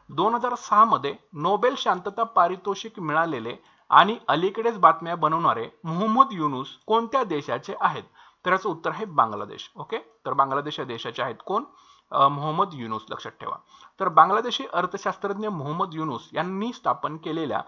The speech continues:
ग्रामीण बँकेसह दोन हजार सोळाचा नोबेल शांतता पारितोषिक प्राप्त झाले. त्यांनी पायोनियरिंग मायक्रो फायनान्स सेवाद्वारे गरिबी दूर करण्यात योगदान दिलेलं आहे.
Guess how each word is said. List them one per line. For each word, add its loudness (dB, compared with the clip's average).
ग्रामीण 6
बँकेसह -6
दोन -4
हजार -4
सोळाचा 0
नोबेल -4
शांतता -10
पारितोषिक -2
प्राप्त -2
झाले. -6
त्यांनी 2
पायोनियरिंग 2
मायक्रो 0
फायनान्स -6
सेवाद्वारे -2
गरिबी -2
दूर -4
करण्यात -6
योगदान -6
दिलेलं -12
आहे. -14